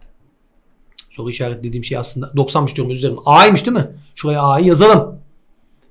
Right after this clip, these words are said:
Peki aynı mantıkla devam edersek doksan A, şuraya soru işareti koysam, şöyle bulmaya çalışsam burası da B çıkmayacak mı?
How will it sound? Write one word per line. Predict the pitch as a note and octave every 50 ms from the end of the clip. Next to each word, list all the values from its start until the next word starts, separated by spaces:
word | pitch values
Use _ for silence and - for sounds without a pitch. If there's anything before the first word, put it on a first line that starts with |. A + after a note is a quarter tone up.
| _ -
Peki | F3 E3+ - A#3+ A3 G3+ G#3 - -
aynı | - C#3 E3 F#3+ G3+ G#3 G#3
mantıkla | G3+ G3+ G3 F#3+ G#3 F#3+ G#3+ G3+ D#3+
devam | F3 F3 F#3+ G#3 G#3 G#3
edersek | G3+ F3+ G#3+ G#3 - G#3 F#3 - - - - - _ _ _ _ _ _ _ - D3
doksan | D#3+ E3+ E3+ E3+ - - A3 A3+ A#3+ A#3 A#3 - - -
A, | F3+ G3 G#3+ G#3+ F#3+ D#3+
şuraya | - - F#3+ G#3 A3 G#3
soru | G#3+ G#3+ G#3+ A3+
işareti | G3+ - A3+ A3+ A3 A3 G#3 A3+ -
koysam, | - A3 G#3+ A3 G#3+ A3 B3 A#3+ A3+ G#3+ G3+ F#3+ - - _ _ _ _
şöyle | - - G3+ A3 A3 A3 A3 A3+ A3
bulmaya | A3 A3 A3 A3+ A3 G#3+
çalışsam | - A3 G3 - - G#3 F3 - - - - - - -
burası | - D3+ D#3+ F3+ F3+ -
da | G#3 C#3+ C#3
B | D3 C#3+ C#3+
çıkmayacak | C#3+ - - - A#3+ A#3 D#3 D3+ - - -
mı? | - -